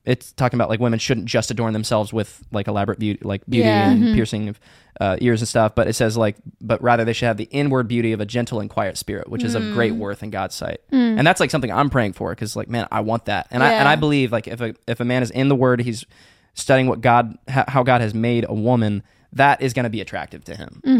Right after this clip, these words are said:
Speaker 1: know?
Speaker 3: Mm-hmm.
Speaker 2: Mm.
Speaker 1: And, um, you guys both have that too, but all I'm saying is
Speaker 3: <laughs> I'm like,
Speaker 1: all
Speaker 3: "We're
Speaker 1: I'm s-
Speaker 3: not allowed." <laughs>
Speaker 1: all, all I'm saying is that,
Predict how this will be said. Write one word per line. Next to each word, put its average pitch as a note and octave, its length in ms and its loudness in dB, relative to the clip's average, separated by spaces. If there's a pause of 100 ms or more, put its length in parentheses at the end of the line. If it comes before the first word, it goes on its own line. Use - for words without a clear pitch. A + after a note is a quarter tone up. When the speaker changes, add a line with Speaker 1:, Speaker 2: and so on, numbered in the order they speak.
Speaker 1:
know? A#3 140 4
Speaker 3:
Mm-hmm. G#3+ 240 -4
Speaker 2:
Mm. A#3 300 -4
Speaker 1:
And, C3 200 4
um, G#2+ 360 2 (100)
you D#3+ 160 2
guys D#3 200 4
both D3 180 2
have C#3 220 2
that C3 180 2
too, B2+ 420 2
but C3+ 140 2
all C3+ 160 4
I'm D3 120 2
saying C#3 420 2
is A#2+ 340 0 (200)
Speaker 3:
<laughs> - 140 -6
I'm C#4+ 140 6
like, C#4+ 160 6
Speaker 1:
all - 60 10
Speaker 3:
"We're - 40 10
Speaker 1:
I'm C5 120 8
s- - 120 8
Speaker 3:
not G4 80 8
allowed." A#3+ 680 4
<laughs> - 60 0
Speaker 1:
all, E3+ 240 6
all E3 160 6
I'm E3+ 120 2
saying D3+ 260 2
is C3+ 140 0
that, C#3 120 -2